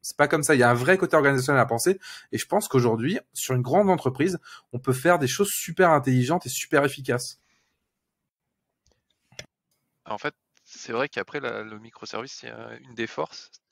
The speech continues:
Speaker 2: c'est effectivement de pouvoir mixer les technologies, euh, de database. On a dit une database par microservice, mais, euh, du coup, on peut, on peut faire des choses assez,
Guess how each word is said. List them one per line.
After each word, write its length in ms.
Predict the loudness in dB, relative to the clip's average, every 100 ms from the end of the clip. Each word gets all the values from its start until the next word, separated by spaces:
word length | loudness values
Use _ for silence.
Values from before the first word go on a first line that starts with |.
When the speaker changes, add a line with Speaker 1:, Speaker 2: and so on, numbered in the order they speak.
| _ _
Speaker 2:
c'est 140 | -20 -18
effectivement 440 | -16 -16 -18 -20
de 40 | -16
pouvoir 280 | -6 -6
mixer 340 | -6 -12 -12 -12
les 100 | -12
technologies, 800 | -14 -18 -16 -16 -16 -18 -18 -16
euh, 380 | -16 -16 -18 -20
de 120 | -16
database. 460 | -16 -8 -6 -6
On 80 | -6
a 80 | -18
dit 120 | -18
une 120 | -14
database 340 | -12 -10 -10 -10
par 140 | -12
microservice, 520 | -16 -18 -12 -12 -12 -16
mais, 80 | -14
euh, 220 | -14 -16
du 140 | -20
coup, 160 | _ -20
on 60 | -18
peut, 320 | -16 -16 -18
on 420 | _ _ _ _
peut 80 | -12
faire 120 | -10
des 120 | -10
choses 180 | -10 -10
assez, 840 | -10 -10 -10 -10 -10 -12 -14 -18